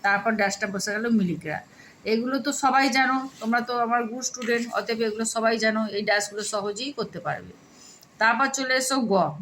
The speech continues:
গ বলছে পনেরো টাকা ছ পয়সা সমান কত পয়সা? আমরা জানি পনেরো টাকা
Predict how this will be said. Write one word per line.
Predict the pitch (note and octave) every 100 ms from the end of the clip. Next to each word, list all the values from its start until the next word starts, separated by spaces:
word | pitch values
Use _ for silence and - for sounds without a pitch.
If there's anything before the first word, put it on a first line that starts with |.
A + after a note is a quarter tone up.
| F3
গ | G3+ A#3 B3+
বলছে | C4 C#4+ E4+ G4 - - -
পনেরো | A3+ A#3+ C4 B3
টাকা | C4 C4 D4 D4+
ছ | C#4+ A#3+ A#3+
পয়সা | A#3+ A#3+ C#4 C#4
সমান | - B3 C#4 F#4 D4
কত | A#3 G#3+
পয়সা? | F#3 F3 E3+ D#3+ - - - - B3
আমরা | C#4 D4+ C#4+
জানি | C#4+ D4 D4
পনেরো | C4+ C#4 C4+
টাকা | C#4